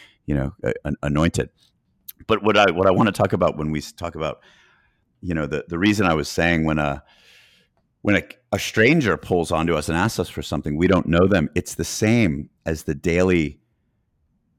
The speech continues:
intimate relationship, the, the building. You know, church is great. My mother was saved because of a sermon that she, she listened to. She was invited. But if we are not inviting God to grow inside of us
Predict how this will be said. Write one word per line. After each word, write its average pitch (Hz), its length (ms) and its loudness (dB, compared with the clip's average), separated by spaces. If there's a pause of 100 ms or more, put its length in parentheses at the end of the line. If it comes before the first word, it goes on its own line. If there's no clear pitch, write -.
(140)
intimate 104 560 -2
relationship, 82 840 -10
the, 78 160 -2 (100)
the 85 80 -4
building. 87 720 0 (260)
You 85 80 0
know, 87 80 4
church 131 400 0
is 85 140 -2
great. 104 340 0
My 73 140 -2
mother 85 260 2
was 76 140 -4
saved 85 360 0
because 78 280 -6
of - 80 -14
a - 20 -14
sermon 92 440 -4
that 65 140 -16
she, 69 320 -18
she - 200 -12
listened 87 420 -6
to. - 140 -16
She - 160 -12
was 78 160 -8
invited. 80 640 -4 (680)
But 95 140 2
if 95 160 4
we 101 220 6
are 117 80 6
not 117 200 6
inviting 82 540 4
God 78 400 0
to 78 100 -6
grow 78 400 0
inside 85 440 -2
of 92 100 -2
us - 360 -14